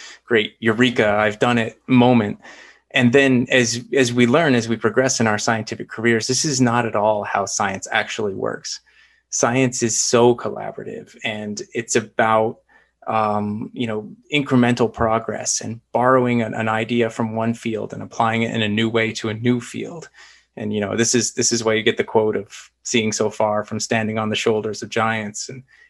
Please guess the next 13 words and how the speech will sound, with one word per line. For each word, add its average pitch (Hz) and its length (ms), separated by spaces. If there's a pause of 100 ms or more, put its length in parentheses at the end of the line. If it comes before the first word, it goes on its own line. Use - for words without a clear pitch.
(160)
and, 110 320 (100)
and 113 320 (140)
what 131 460
partnership 131 640
does 110 520 (260)
for 120 180
the 110 80
pharmaceutical 113 640
industry 113 420
and 107 100
the 101 40
biotech 110 460
industry 113 540